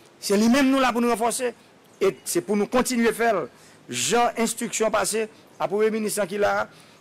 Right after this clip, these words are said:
directeur général police, quel que soit ça, la police, là, les besoins. Moi, je connais qu'il y a un pile problème, un pile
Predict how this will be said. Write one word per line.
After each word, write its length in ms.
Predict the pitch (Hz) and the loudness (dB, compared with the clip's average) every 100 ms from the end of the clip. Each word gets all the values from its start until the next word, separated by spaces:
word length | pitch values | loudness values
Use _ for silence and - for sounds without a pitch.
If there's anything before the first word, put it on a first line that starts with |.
| _ - | _ -18
directeur 500 | 117 160 202 196 240 | -8 -2 -2 0 0
général 360 | 226 240 233 220 | 2 2 2 2
police, 340 | 214 214 - 233 240 - - - - - - | 0 -2 -4 -4 -6 -14 -20 -20 -20 -20 -4
quel 320 | 233 254 247 | 0 2 0
que 200 | - 247 | 2 2
soit 480 | 202 - 220 220 240 - - - - | 2 0 2 2 -2 -10 -20 -20 -10
ça, 560 | - - 220 214 202 - - - _ _ - | -6 0 2 2 0 -8 -20 -20 _ _ -4
la 240 | 151 190 | 0 2
police, 380 | 214 202 185 170 | 2 2 0 -2
là, 220 | 180 156 131 | -2 -4 -8
les 200 | 131 240 | -6 0
besoins. 440 | 262 214 170 131 - _ _ - | 2 2 0 -6 -10 _ _ -6
Moi, 100 | 277 | -2
je 100 | 277 | 0
connais 260 | 262 285 | 2 2
qu'il 100 | 247 | 2
y 40 | 233 | 0
a 80 | 226 | -2
un 40 | |
pile 200 | 240 240 | -2 -6
problème, 420 | 240 196 147 110 - - 135 | -2 -2 -2 -8 -14 -12 -4
un 120 | 214 | -4
pile 460 | - 233 262 233 | -4 -6 -4 -4